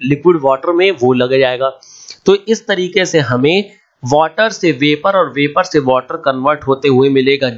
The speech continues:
जब नीचे से पानी ऊपर गया है, क्योंकि यहाँ पर heat लगातार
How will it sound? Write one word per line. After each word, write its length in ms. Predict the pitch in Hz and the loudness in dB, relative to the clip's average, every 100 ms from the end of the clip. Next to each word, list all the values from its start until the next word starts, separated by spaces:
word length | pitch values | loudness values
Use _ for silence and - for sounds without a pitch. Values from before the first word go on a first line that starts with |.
| 110 | -4
जब 400 | 196 190 120 - - _ _ _ _ _ _ - - | 0 0 -4 -20 -20 _ _ _ _ _ _ -16 -2
नीचे 520 | 123 151 180 175 233 208 | 2 4 2 0 0 0
से 300 | - 190 202 - | 2 2 2 0
पानी 300 | 147 143 170 | -2 0 0
ऊपर 400 | 165 139 151 165 | 0 0 0 -2
गया 240 | 170 175 170 | 0 0 0
है, 220 | 170 185 _ _ _ - | -4 -12 _ _ _ -4
क्योंकि 240 | 123 131 127 | -4 0 0
यहाँ 160 | 127 | 0
पर 120 | 139 123 | -2 -2
heat 280 | 135 151 147 | 0 0 0
लगातार 540 | 131 123 131 156 | -2 -2 0 0